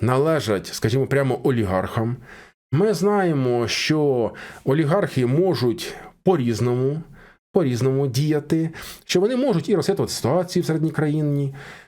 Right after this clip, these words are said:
вони можуть займатися різними політичними іграми, незважаючи ні на що. Їм то втрачати особливо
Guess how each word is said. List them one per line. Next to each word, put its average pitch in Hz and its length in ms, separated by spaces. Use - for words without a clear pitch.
вони 277 240
можуть 180 380
займатися 135 800
різними 113 340
політичними 135 600
іграми, 170 800
незважаючи 156 720
ні 147 60
на 143 160
що. 147 360
Їм 320 140
то 311 80
втрачати 277 360
особливо 240 840